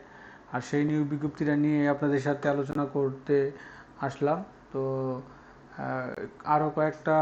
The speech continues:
আহ, ফার্মাসিউটিক্যাল কোম্পানির নিয়োগ বিজ্ঞপ্তি আছে, সবগুলো আপনারা একে একে পেয়ে যাবেন। আহ,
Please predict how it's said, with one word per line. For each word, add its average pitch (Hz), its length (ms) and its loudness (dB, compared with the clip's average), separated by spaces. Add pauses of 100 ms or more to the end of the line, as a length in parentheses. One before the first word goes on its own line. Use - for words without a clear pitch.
(120)
আহ, 143 520 2
ফার্মাসিউটিক্যাল 147 560 0
কোম্পানির 147 380 0
নিয়োগ 147 240 2
বিজ্ঞপ্তি 143 340 -4
আছে, 135 200 -2
সবগুলো 139 340 0
আপনারা 143 280 2
একে 139 120 0
একে 139 140 0
পেয়ে 139 240 2
যাবেন। 139 300 2
আহ, - 1080 -8